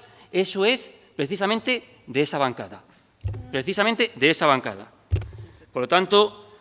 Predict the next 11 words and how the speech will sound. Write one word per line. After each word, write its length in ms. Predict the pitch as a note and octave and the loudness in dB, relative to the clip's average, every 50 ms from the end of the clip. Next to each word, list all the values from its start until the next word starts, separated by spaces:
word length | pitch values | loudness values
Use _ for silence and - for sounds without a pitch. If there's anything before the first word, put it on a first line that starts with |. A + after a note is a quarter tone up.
| _ - | _ -6
de 100 | B2+ B2+ | -2 0
verdad, 400 | C3+ C#3 D#3 D3 C3 - - - - - - - - - | 2 4 6 4 4 2 -2 -18 -20 -20 -20 -20 -14 0
creo 260 | - G3+ A3 A3+ A3 | 4 6 8 8 6
que, 360 | A3+ G#3+ F#3+ F#3+ - - - - - | 6 4 4 4 2 -2 -14 -20 -8
creo 300 | - F#3+ F#3+ G#3+ A3+ G#3+ | -2 2 4 6 6 4
que 240 | A3 G#3 G3 G3 G3 - | 4 4 4 4 4 2
el 100 | E3+ D#3 | 2 4
ayuntamiento 680 | D3+ D#3 D#3 D3 - D#3+ E3+ F#3+ F#3 E3+ - D#3+ - - | 4 4 2 2 2 2 4 4 4 4 2 -2 -2 0
y 80 | D#3+ C#3+ | -2 2
creo 260 | - F#3 F#3+ F3 - | 4 4 4 4 6
que 580 | - E3 D#3+ - - - - - - _ - | 4 4 4 4 0 -14 -20 -20 -20 _ -20